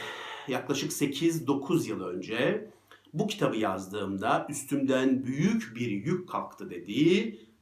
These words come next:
bu kitabı tamamladı. Yaşam bilgeliği üzerine aforizmaları tamamladı. Ve bu kitapta şöhretle ilgili şunları söyledi.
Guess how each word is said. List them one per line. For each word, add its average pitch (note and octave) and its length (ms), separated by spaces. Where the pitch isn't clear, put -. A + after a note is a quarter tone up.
bu F#3+ 100
kitabı G#2 360
tamamladı. E2+ 800
Yaşam C#3 540
bilgeliği G2 580
üzerine B2+ 760
aforizmaları G#2 760
tamamladı. - 680
Ve - 100
bu D4 80
kitapta - 680
şöhretle F3 600
ilgili A#2+ 680
şunları A#2 440
söyledi. - 720